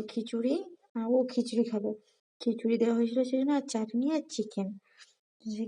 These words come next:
গেম খেলে খেলে খাচ্ছিল, যাই হোক, আর আমার ছিল ভাত, সবজি, এইসব আর কি। তো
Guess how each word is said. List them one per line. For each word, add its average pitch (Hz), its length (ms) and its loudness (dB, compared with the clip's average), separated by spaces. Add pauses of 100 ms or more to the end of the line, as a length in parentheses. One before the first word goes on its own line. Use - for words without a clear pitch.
(120)
গেম 233 260 8
খেলে 233 200 6
খেলে 226 260 2
খাচ্ছিল, 226 360 0 (300)
যাই 220 200 2
হোক, 220 220 -2
আর 226 80 -2 (100)
আমার 214 200 0 (380)
ছিল 226 220 -2 (840)
ভাত, 247 460 2 (200)
সবজি, 240 420 0 (640)
এইসব 226 400 2
আর 208 140 2
কি। 220 140 -6 (640)
তো 254 60 -2